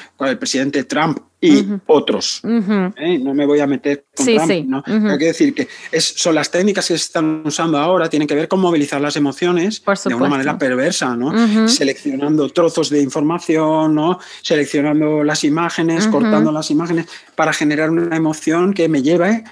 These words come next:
Speaker 1: a un determinado lugar, un determinado voto. Todas estas técnicas son lo que usan estas empresas. Ve, yo ve-, yo, claro, yo sigo a, a Anthony Robbins,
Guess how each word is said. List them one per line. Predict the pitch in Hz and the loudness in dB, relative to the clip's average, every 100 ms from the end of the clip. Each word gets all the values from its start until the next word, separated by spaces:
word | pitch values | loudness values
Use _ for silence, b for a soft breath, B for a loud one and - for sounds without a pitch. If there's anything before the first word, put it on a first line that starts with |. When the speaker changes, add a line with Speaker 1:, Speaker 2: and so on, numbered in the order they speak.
| B | B
Speaker 1:
a | - 156 | 0 2
un | 170 | 2
determinado | 151 151 143 139 139 131 135 135 | 2 0 0 0 0 -2 -2 -2
lugar, | 120 165 175 107 | -2 0 0 0
un | 131 131 | 0 0
determinado | 131 143 131 131 117 | 0 0 0 -2 -2
voto. | 170 254 B B B B | -2 -2 B B B B
Todas | 180 190 | 0 2
estas | 196 196 190 | 0 0 -2
técnicas | 196 202 202 208 | 0 0 0 0
son | 208 | 0
lo | 214 | -2
que | 214 160 | 0 0
usan | 214 196 | 2 0
estas | 170 156 147 | -2 -4 -2
empresas. | 127 139 143 127 B B B B | -2 -2 -4 -6 B B B B
Ve, | 139 123 - | -4 -4 -6
yo | 127 143 170 | -2 2 2
ve-, | 170 - 156 | 0 -2 -4
yo, | 151 | -4
claro, | 156 185 185 | -2 2 2
yo | 160 | 2
sigo | - 165 214 208 | 0 2 4 4
a, | 151 147 B B B | 4 0 B B B
a | 151 147 139 143 - | 0 2 2 0 -2
Anthony | 160 151 160 143 | -2 2 4 4
Robbins, | 135 143 123 123 | 4 2 2 -2